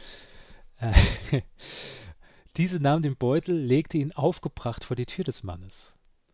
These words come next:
Da, <laughs> okay, äh, die Frau hat's ein bisschen falsch verstanden. Also wenn, wenn man hingeht und lädt einen Kotbeutel vor die Tür von jemandem, muss man den auch anzünden. Nämlich der alte,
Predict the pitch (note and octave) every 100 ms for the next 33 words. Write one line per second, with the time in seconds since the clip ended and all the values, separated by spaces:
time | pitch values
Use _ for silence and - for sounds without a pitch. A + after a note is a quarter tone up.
0 | _ _ _ _ _ _ _ B3 A2+ A2
1 | A2+ A#2+ - - - B2+ - - - -
2 | - - - - - A#2+ - B2 - -
3 | - - A#2+ A2 C3+ - D3 C#3+ - -
4 | D3+ - C3 - B2 C#3 - - - _
5 | - - C3 - B2+ A#2+ A2+ A2+ A#2 G#2+
6 | C3 E3+ C#3+ D3 D#3 C3 E3+ B2+ - A2+
7 | C#3 C#3 - - F3 - C3 A#2 A#2 A2+
8 | - B2 A#2 - E3 D#3+ - A2 G#2 G2
9 | A2+ C#3+ - - - D#3 D#3 C#3+ C3 A#2+
10 | B2 D3 - A2 G2+ A#2 A2+ A#2+ - -
11 | - - - B2 B2+ C#3 D#3 D3+